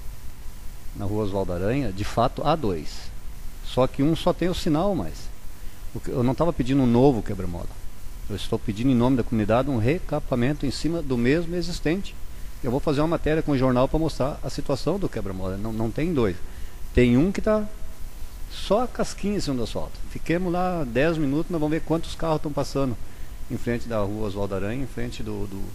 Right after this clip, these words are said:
do Aparatos e da oficina ali que tem. É, não tem mais o quebra-mola. E o outro tá lá. Então era isso que eu tava pedindo. Então, acho que o diretor informou o prefeito mal, porque realmente não tem dois, e eu vou provar que não tem dois.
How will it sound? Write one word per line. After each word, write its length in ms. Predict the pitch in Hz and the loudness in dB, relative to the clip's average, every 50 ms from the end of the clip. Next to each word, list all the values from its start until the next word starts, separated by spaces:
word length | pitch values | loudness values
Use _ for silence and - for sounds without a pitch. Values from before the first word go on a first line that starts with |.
| - - - - - - - - - - - - - - - | -6 -6 -6 -4 -6 -6 -6 -4 -6 -6 -6 -6 -6 -6 -4
do 100 | - 107 | 0 -2
Aparatos 640 | 98 - - 104 98 98 113 135 135 - - - 135 | 0 0 0 0 2 2 2 2 0 0 -2 -2 -2
e 60 | 131 | 0
da 80 | - 117 | 0 -2
oficina 500 | 107 - - 110 - - 120 117 117 104 | -2 -2 -2 -4 -2 -2 -2 -2 -2 0
ali 140 | 98 101 | -2 -2
que 80 | 101 - | -2 -4
tem. 280 | - - 104 104 104 98 - - - - - - - - - - - - - - - - - - - - - - | -2 -4 -2 -2 -2 -4 -4 -4 -4 -6 -6 -6 -6 -6 -6 -6 -4 -6 -6 -6 -4 -6 -6 -6 -4 -4 -4 -4
É, 140 | 98 101 101 | -2 -4 -4
não 160 | 98 101 107 | -2 -2 -2
tem 160 | 101 - 160 196 | 0 0 2 2
mais 200 | 185 143 113 - | 2 0 0 -2
o 20 | |
quebra-mola. 400 | - 107 92 92 85 82 76 - - - - - - - - - | -2 -4 -2 -2 -4 -4 -4 -6 -6 -6 -6 -8 -8 -8 -6 -6
E 80 | - 107 | -4 -4
o 60 | 113 | -2
outro 260 | 113 120 123 - 139 | -2 -2 -2 -2 -4
tá 60 | 143 139 | -4 -4
lá. 160 | 123 113 101 | -2 -2 -4
Então 220 | 95 95 - 117 | -2 0 0 0
era 120 | 127 139 139 | 0 2 0
isso 200 | 139 160 - - | 0 0 0 -4
que 80 | - | -4
eu 40 | - | -2
tava 140 | 110 104 98 | 0 -2 -2
pedindo. 220 | - 95 95 92 | -2 -2 -4 -4
Então, 340 | 90 104 107 123 135 131 113 - - - - - - - - - - - | -2 -2 -2 -2 -2 -2 -4 -4 -6 -6 -6 -6 -6 -6 -6 -6 -6 -2
acho 160 | - 117 - | -2 -2 -2
que 60 | - 139 | 0 -2
o 40 | |
diretor 380 | 123 131 120 117 - - 127 131 | 0 0 0 0 0 2 2 2
informou 520 | 139 120 - 131 120 113 110 113 123 127 | 2 0 2 0 2 2 2 0 0 0
o 20 | 117 | 0
prefeito 580 | - 113 101 - - 107 113 110 - 113 104 - - - - - - - | 0 -2 -2 0 0 -2 -2 -2 -4 -6 -6 -4 -6 -6 -6 -4 -6 -6
mal, 460 | - 127 135 143 127 123 131 156 170 165 | -4 -2 -2 0 2 2 0 0 -2 -2
porque 440 | 175 160 151 - 165 156 143 127 113 - - - - - - - | -4 -4 -2 -2 -2 -2 -2 -2 -4 -6 -6 -6 -6 -6 -6 -4
realmente 540 | 98 98 120 156 170 156 135 147 151 - 160 | -2 0 0 0 2 0 0 0 0 0 0
não 100 | 165 170 | 0 0
tem 200 | 165 190 214 208 | -2 -2 -2 -2
dois, 240 | 160 151 131 110 | 0 0 0 0
e 20 | 101 | 0
eu 80 | 107 | -2
vou 100 | 101 113 | -2 -2
provar 300 | 117 135 127 113 120 123 | -4 -2 -2 -2 -2 -4
que 80 | 123 - | -4 -4
não 140 | 139 139 135 | -6 -4 -4
tem 120 | 165 175 | -4 -4
dois. 220 | 175 135 98 - | -4 -4 -4 -4